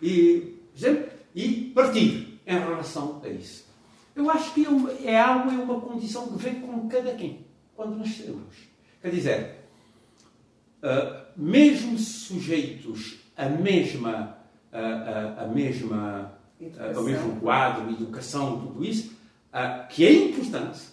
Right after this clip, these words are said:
Speaker 1: porque naturalmente, ah, a pessoa vai tendo a possibilidade de se avançar, de se desenvolver, de ver cada vez mais longe. Portanto, mas tudo isso será, digamos, esse conhecimento todo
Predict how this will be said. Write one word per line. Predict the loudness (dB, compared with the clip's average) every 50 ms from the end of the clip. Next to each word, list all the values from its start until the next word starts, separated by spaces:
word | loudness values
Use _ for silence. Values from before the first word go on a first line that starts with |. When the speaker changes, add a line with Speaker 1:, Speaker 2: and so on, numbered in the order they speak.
| _ _ _ _ _
Speaker 1:
porque | -20 -14 -12 -10
naturalmente, | -10 -8 -8 -8 -6 -4 -4 -4 -4 -6 -8 -12 -16 -20 -20 -20 _ _ _
ah, | -10 -10 -8 -6 -8
a | -8
pessoa | -8 -4 0 0 2 2 0 0
vai | 0 0 0 0 -2 -2
tendo | -4 -4 -4 -4 -6
a |
possibilidade | -10 -12 -12 -12 -14 -14 -12 -12 -8 -6 -6 -6 -6 -6 -10
de | -12 -12
se | -10 -8 -6 -6
avançar, | -4 -4 -4 -4 -6 -6 -6 -6 -4 -2 -2 -2 -4 -6 -10 -16 -20 _ _ _
de | -14
se | -12 -10 -8 -8
desenvolver, | -10 -10 -4 0 0 0 2 0 0 -2 -2 -2 -2 -2 0 0 -2 -4 -8 -14 _ _
de | -16 -4
ver | -2 -2 0 0 -2
cada | -4 -4 -4 -4
vez | -2 -2 -2 -2
mais | -2 -2 -2 -2 -4 -8
longe. | -6 -6 -6 -6 -6 -8 -12 -16 -20 _ _ _ _ _ _
Portanto, | -4 -4 -2 -4 -6 -8 -12 -16 -20 -20 _ _ _
mas | -2 -2 -2 0
tudo | 6 6 8 8 10 10 10
isso | 10 8 8 4 2 2 2 2 2 0 -2 -10 -16 -20 -20 _ _ _ _ _ _ _ _ _ _
será, | _ -12 -10 -6 -2 2 4 4 4 4 2 -2 -6 -10 -14 -18 -20 -20 _ _ _ _ _ _ _ _ _
digamos, | -14 -8 -4 -2 -2 -2 -4 -4 -6 -4
esse | -4 -2 -2 -4 -2
conhecimento | 2 4 4 4 4 2 0 0 2 2 4 4 4 4 2 0 0
todo | 4 6 6 6 6 4 2 0 -2 -6 -10